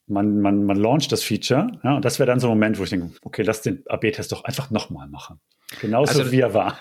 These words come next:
Speaker 2: das wäre so das Beispiel von, von der Fußball-W M, oder? Wenn plötzlich niemand mehr anruft bei der Support-Hotline, ist komisch. Also dann kann's vielleicht nicht der Chatbot gewesen sein, sondern
Speaker 1: Ja.
Speaker 2: ist die Fußball-W M, ja.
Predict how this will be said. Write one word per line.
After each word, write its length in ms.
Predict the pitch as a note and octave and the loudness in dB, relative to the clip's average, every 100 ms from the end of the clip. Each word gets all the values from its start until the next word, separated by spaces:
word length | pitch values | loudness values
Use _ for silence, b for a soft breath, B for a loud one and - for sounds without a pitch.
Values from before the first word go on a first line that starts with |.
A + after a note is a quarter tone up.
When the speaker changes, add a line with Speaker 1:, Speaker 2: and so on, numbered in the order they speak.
| - | -6
Speaker 2:
das 160 | B2+ B2 | -2 0
wäre 120 | C#3 | 2
so 100 | C#3 | 2
das 120 | C#3+ | 2
Beispiel 320 | C#3+ C#3 C#3 C3+ | 2 -2 0 0
von, 400 | C3+ B2+ A#2 B2+ | 0 0 -2 -2
von 180 | B2+ | 0
der 80 | A#2+ | 0
Fußball-W 460 | C3+ C3+ - A2+ G#2+ | 0 0 2 2 2
M, 240 | G#2 G2 | 0 0
oder? 240 | A2 C3+ B2+ | 0 0 0
Wenn 100 | A2+ | 0
plötzlich 400 | B2 B2 C3 C3+ | -2 -2 -2 2
niemand 320 | D3 D#3 C#3 | 2 2 0
mehr 140 | B2+ | 0
anruft 320 | A#2 D3+ C#3 | 2 0 0
bei 100 | - | 0
der 80 | B2 | 0
Support-Hotline, 1040 | B2 - B2+ C3 C3+ B2+ B2+ B2 A#2+ - _ | 0 0 0 0 -2 0 -2 0 -2 -4 _
ist 240 | C3 C3 - | -8 -6 -2
komisch. 600 | C3 A#2+ G#2+ - - - | 0 2 0 0 -6 -4
Also 180 | A#2 A2+ | 0 0
dann 180 | A#2 A#2 | 0 0
kann's 240 | B2+ A#2+ | -2 -2
vielleicht 280 | - A2 G#2+ | -2 -2 -2
nicht 120 | A2+ | -2
der 80 | A#2 | -2
Chatbot 400 | - A2 - A2 | -2 -2 -4 -6
gewesen 320 | G2+ G2+ G2 | -4 -6 -6
sein, 220 | F#2+ G2 G2 | -10 -8 -6
sondern 220 | G#2 G2 | -2 0
Speaker 1:
Ja. 40 | |
Speaker 2:
ist 140 | F2+ - | 0 -2
die 100 | G#2+ | -4
Fußball-W 420 | G#2 - G2+ - | -4 -4 -4 -4
M, 180 | G#2 G#2 | -8 -10
ja. 100 | - | -12